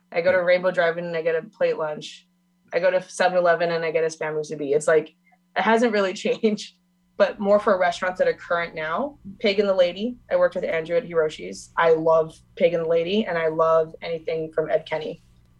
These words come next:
Speaker 1: I like the Kaimuki restaurants, you know, it's where I grew up.
Speaker 2: Thanks so much for talking story with me, Gabby. Appreciate your time.
Speaker 1: Yeah,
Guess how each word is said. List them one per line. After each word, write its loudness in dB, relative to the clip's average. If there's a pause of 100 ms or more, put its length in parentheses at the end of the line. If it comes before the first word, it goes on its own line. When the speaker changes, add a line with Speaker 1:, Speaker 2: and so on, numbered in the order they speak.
Speaker 1:
I 0
like 2 (160)
the -2
Kaimuki -2
restaurants, -2
you -6
know, -6
it's -14
where 6
I -4
grew 4
up. -2 (400)
Speaker 2:
Thanks -2
so 0
much -2
for -4
talking -4
story -2
with -8
me, -10
Gabby. -12
Appreciate -8
your -14
time. 0
Speaker 1:
Yeah, 2